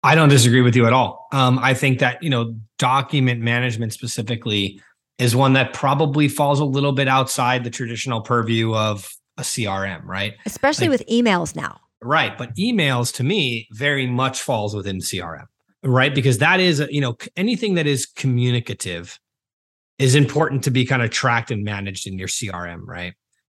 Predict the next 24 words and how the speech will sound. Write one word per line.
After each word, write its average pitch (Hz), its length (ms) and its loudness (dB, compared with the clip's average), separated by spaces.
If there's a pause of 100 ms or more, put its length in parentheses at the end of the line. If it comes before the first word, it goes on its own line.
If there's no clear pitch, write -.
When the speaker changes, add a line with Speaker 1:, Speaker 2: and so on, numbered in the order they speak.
(200)
Speaker 1:
Documents 170 840 4 (360)
can 151 200 2
kind 131 180 4
of 127 60 4
go 120 160 2
either 113 200 0
way. 107 180 -4
So - 140 -2
I 135 60 2
think 143 260 -2 (120)
a 139 100 -2
good 175 320 4
C 190 220 2
R 139 160 4
M 139 160 2
will 123 140 -2
have 120 180 0
some 120 240 -4
level 110 300 -4
of 104 100 -6
document, 107 580 -4
document 113 380 -2
management 101 420 -4
available, 113 680 -4